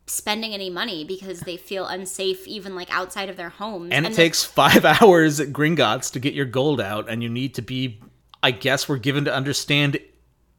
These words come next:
Speaker 2: anally probed?
Speaker 1: Yeah, that's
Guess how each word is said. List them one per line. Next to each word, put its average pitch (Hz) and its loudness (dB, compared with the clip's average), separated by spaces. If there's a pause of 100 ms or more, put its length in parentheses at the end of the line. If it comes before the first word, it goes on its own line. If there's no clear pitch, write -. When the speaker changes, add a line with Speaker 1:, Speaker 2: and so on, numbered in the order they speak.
Speaker 2:
anally 143 -2
probed? 180 -2 (440)
Speaker 1:
Yeah, 180 -4
that's 185 -10